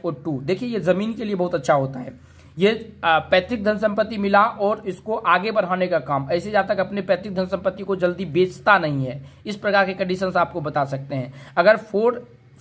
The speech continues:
अ, फ़ोर, फ़ाइव और सिक्स हमने पहले भी बताया था, जो कि पहले के वीडियोज़ में कि करोड़पति अरबपति बनने का योग है कि नहीं है, तो वहाँ पर जो है फ़ोर, फ़ाइव, सिक्स में जो है ये थोड़ी सी इशूज हो सकता है, पैसा में ज़्यादा प्रॉब्लम्स क्रिएट होता है,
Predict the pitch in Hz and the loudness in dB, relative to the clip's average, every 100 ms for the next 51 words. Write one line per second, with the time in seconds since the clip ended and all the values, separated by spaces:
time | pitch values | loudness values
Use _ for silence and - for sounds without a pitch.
0 | - - 180 175 - 190 220 208 185 202 | -20 -2 2 2 2 -2 -2 0 0 2
1 | 208 180 190 185 180 196 196 175 196 208 | -2 -2 -4 -2 -2 -2 0 0 0 -2
2 | 190 190 190 185 185 190 180 180 190 175 | 0 2 2 2 0 0 -6 -6 0 0
3 | 190 185 175 175 180 175 175 180 175 175 | 0 -4 -2 -2 -2 -4 -8 -4 -2 0
4 | 175 180 196 - 165 170 - 170 165 170 | -2 -6 -8 0 0 0 -8 -4 -2 -2
5 | 165 160 147 175 131 - - - 170 196 | 0 0 4 2 0 -12 -20 0 6 6
6 | 202 208 202 190 165 196 - - - 240 | 6 -4 -4 -2 0 -2 -4 -16 0 2
7 | 254 175 165 202 226 226 208 208 208 208 | 2 0 2 2 2 -2 0 2 2 0
8 | 202 233 226 190 190 - 190 - 196 190 | -4 -4 0 -2 -2 -8 -12 -10 -6 -6
9 | 185 175 185 185 175 175 175 190 185 180 | -4 0 0 0 -6 -6 -6 -6 -8 -10
10 | 151 185 196 - 175 165 139 - 156 165 | -6 -6 -8 -4 -2 -2 -4 -2 0 4
11 | 196 196 - _ _ _ _ - - - | 4 2 -14 _ _ _ _ -18 -8 -8
12 | 170 180 180 220 214 202 202 208 - 170 | -2 0 2 6 6 4 -4 -4 -10 0
13 | 170 185 185 180 165 160 139 156 147 135 | 2 4 2 0 -2 -6 -8 -8 -6 -4
14 | 139 127 | -2 -2